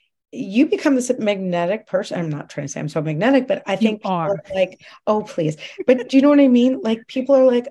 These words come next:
Speaker 1: "Oh, who's that?" Like, "Oh,"
Speaker 2: Mm-hmm.
Speaker 1: I, you know, and so to your point, um, of the, the kid, and I hate thinking about the kid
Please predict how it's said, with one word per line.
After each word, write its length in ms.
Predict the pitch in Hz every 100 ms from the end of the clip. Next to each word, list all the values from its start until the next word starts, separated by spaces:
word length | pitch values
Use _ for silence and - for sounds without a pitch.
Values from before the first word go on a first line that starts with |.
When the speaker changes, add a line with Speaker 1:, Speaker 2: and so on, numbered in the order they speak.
| -
Speaker 1:
"Oh, 380 | 285 - - -
who's 220 | 302 -
that?" 400 | 294 330 180 -
Like, 240 | 202 202 -
"Oh," 280 | 208 - 226
Speaker 2:
Mm-hmm. 120 | 269 302
Speaker 1:
I, 160 | 208 -
you 80 |
know, 220 | 208 196 202 -
and 160 | - 233
so 140 | 247
to 220 | 247 - 240
your 120 | 226
point, 560 | - 247 247 220 160 _ _ _ _ _ -
um, 460 | 196 190 180 - _ _ _ -
of 300 | 208 180 -
the, 380 | 143 196 180 -
the 100 | 190
kid, 340 | - 226 220
and 160 | - 175
I 100 | 175
hate 360 | 170 208 220 -
thinking 480 | 202 202 196 180
about 300 | - 180 175
the 80 | 180
kid 380 | 170 190 180 170